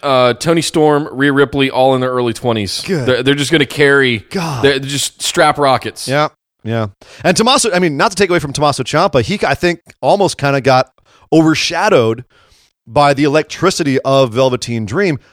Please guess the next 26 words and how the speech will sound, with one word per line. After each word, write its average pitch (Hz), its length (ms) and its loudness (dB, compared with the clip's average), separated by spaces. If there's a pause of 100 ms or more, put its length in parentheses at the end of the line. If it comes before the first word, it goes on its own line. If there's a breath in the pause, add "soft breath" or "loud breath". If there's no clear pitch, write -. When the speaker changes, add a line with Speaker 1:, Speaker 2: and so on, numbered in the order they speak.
(120)
Speaker 2:
Ciampa 269 680 0 (200)
really 240 400 4
held 151 260 4
up 139 80 2
his - 220 2
side 139 200 2
of 127 80 -2
things 110 280 -4
here, 98 200 -6
too. 151 320 2 (240 loud breath)
He 269 220 0
is 190 180 2 (140)
arguably 151 800 2 (240 soft breath)
the 127 100 0
best 180 380 0
pure 170 260 -2
heel 143 540 -2
in 190 300 2
W 160 360 0
W 135 420 0
E 156 200 2
across 151 420 0
the - 140 -8
board, 139 380 2
full 139 260 2
stop. 92 500 -4